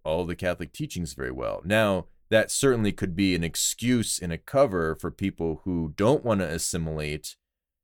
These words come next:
and they're gonna blame it all on the Christians. Yeah, that could be possible too.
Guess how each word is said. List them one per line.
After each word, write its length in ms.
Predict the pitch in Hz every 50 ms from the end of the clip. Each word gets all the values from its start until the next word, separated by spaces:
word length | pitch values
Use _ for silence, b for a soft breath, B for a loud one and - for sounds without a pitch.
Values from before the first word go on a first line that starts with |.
| _ _ _
and 160 | - 95 92 95
they're 80 | 95
gonna 160 | 85 101 95
blame 320 | 85 71 82 90 95 98 95
it 80 | 90 -
all 160 | - 87 90
on 120 | 85 78
the 80 | 73 76
Christians. 800 | - - 165 185 - - - 90 69 58 62 76 85 - - - - _ _ _ _ _
Yeah, 260 | - 92 123 135 117 -
that 200 | 60 71 76 -
could 120 | 92 76
be 80 | 82 78
possible 500 | - - 71 73 - - - - 67 -
too. 420 | - - 151 127 73 53 - -